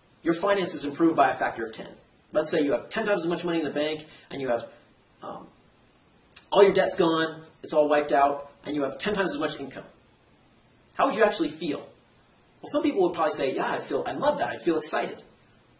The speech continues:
But really, I'd say what you most likely would feel is you'd probably feel a little anxious and stressed because you're, you're being taken outside your comfort zone. If you've never had that experience before,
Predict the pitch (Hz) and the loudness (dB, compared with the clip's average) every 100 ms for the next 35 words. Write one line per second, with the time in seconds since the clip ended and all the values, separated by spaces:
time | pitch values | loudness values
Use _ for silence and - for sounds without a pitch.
0 | - - 131 139 254 320 156 113 - - | -10 -8 -8 -6 0 2 2 0 -4 -6
1 | 151 190 170 147 117 120 139 160 139 135 | -2 0 0 0 -2 -6 -4 -2 0 -2
2 | 165 180 175 180 190 214 - - - 131 | 0 -2 -4 -4 -4 -4 -8 -18 -16 -14
3 | 135 - 214 170 156 139 127 131 156 156 | -8 -2 -2 0 0 0 0 -4 -6 -6
4 | 131 113 - 123 - - - _ _ _ | -6 -6 -4 -4 -4 -8 -10 _ _ _
5 | _ _ _ _ - 143 165 302 - - | _ _ _ _ -6 0 0 0 -2 -6
6 | 143 147 - 196 208 - 240 196 - 120 | -4 -4 -4 -8 -8 -2 -2 0 -2 -4
7 | 113 170 156 143 - 190 123 - - - | -2 -2 -2 -4 -6 -8 -8 -12 -12 -12
8 | 180 190 156 175 165 170 160 120 - - | -10 -6 -4 -4 0 0 0 -2 -6 -8
9 | 127 160 - 170 185 214 | -8 -8 -10 -8 -4 -4